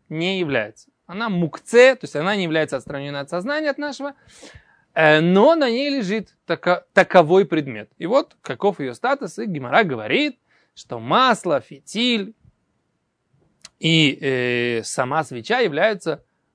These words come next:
базой или подставкой, или опорой для огня, для непосредственно пламени. И Гемара начинает развивать эту тему.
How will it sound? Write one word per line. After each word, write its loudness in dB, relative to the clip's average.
базой 2
или -12
подставкой, -4
или -8
опорой -4
для -4
огня, -2
для -4
непосредственно -8
пламени. -6
И -4
Гемара 0
начинает -6
развивать -4
эту -12
тему. -4